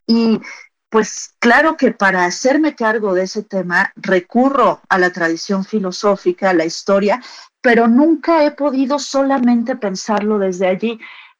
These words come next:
Para mí la pregunta "¿desde dónde pensar?", subrayando ese "desde dónde", ha sido fundamental en mi camino del pensar y ha sido una guía importante.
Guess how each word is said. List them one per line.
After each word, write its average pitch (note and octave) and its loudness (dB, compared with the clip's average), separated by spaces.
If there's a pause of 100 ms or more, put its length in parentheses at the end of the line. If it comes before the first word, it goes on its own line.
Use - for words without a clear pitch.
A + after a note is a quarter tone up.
Para G#3 2
mí C#4 4
la A#3 2
pregunta A3 -2
"¿desde F#3+ -4
dónde B3 0
pensar?", E3+ -6 (180)
subrayando G#3 2
ese F#3+ 2
"desde E3+ 0
dónde", F3+ 0 (360)
ha A#3+ -2
sido C4+ -2
fundamental F#3 -2 (120)
en G3+ -2
mi F#3+ -4
camino G3+ -4
del F3+ 0
pensar F#3 -2
y G#3 -2
ha G#3+ -2
sido A#3 -4
una G#3+ -2
guía G#3 -4
importante. G3+ -6